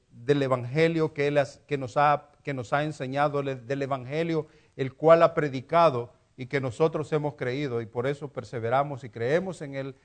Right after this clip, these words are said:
Ahora Pablo dice, "Este es el evangelio que Dios me dio a mí y es el evangelio que yo les enseñé a ustedes.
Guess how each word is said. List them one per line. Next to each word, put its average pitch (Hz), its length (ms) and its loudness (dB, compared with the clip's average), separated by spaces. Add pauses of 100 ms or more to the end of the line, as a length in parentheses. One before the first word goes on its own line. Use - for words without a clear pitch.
(280)
Ahora 123 460 0
Pablo 143 300 -2
dice, 131 400 -8 (680)
"Este 156 460 -2 (300)
es 127 160 -10
el 131 100 -4
evangelio 117 560 -6
que 107 140 -14
Dios 131 240 -10
me 139 100 -14
dio 123 140 -12
a - 20 -12
mí 123 200 -12
y 117 60 -10
es 113 160 -8
el 117 120 -8
evangelio 117 480 -10
que 123 160 -12
yo 156 160 -2
les 131 180 -8
enseñé 107 320 -14
a 107 60 -12
ustedes. 101 560 -14